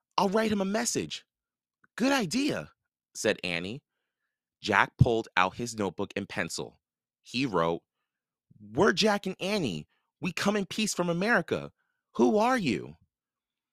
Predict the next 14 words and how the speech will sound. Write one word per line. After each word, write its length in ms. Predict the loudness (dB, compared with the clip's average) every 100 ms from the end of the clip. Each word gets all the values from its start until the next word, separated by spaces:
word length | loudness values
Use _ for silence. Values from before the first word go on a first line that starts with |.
| _ _ _ _
Jack 320 | 2 4 4 2
handed 320 | -6 -6 -6
the 60 |
notebook 520 | -2 -2 0 -2 -4 -4
and 120 | -6 -6
his 100 | -4
pencil 300 | -4 -4 -6
to 140 | -6
the 60 | -6
Moon 280 | -6 -6
Man. 260 | -8 -14 -18 _ _ _ _ _ 4
They 160 | 4
looked 340 | 6 2 0 -6
tiny 540 | -2 0 0 -4 -8